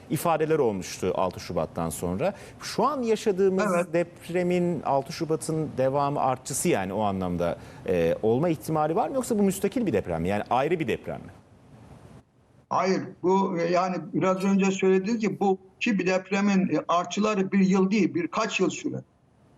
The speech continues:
Speaker 2: Bakın, e, iki bin, e, <laughs> o-, on-, şeydeki İzmit depremi, bin dokuz yüz doksan dokuz İzmit depreminden sonra olan, e, Düzce depremleri, e, tamamen artçı depremdir. Yani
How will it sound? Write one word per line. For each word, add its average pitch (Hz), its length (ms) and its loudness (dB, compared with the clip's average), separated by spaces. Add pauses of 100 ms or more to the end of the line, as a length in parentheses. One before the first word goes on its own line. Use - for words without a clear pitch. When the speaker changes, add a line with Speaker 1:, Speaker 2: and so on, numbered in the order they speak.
(240)
Speaker 2:
Bakın, 208 400 0 (340)
e, 165 140 0
iki 190 300 0
bin, 208 260 2
e, 180 280 4 (140)
<laughs> 190 140 -4
o-, 190 200 -2
on-, 202 300 0
şeydeki 196 560 -2
İzmit 196 480 2
depremi, 190 520 2
bin 190 160 4
dokuz 190 300 0
yüz - 100 -2
doksan 190 420 0
dokuz 190 440 0
İzmit 190 360 0
depreminden 190 640 2
sonra 196 320 0
olan, 180 320 0 (480)
e, 165 600 2 (100)
Düzce 196 360 2
depremleri, 185 800 0 (140)
e, 165 320 0
tamamen 202 520 0
artçı 202 420 -2
depremdir. 160 640 -2
Yani 190 360 2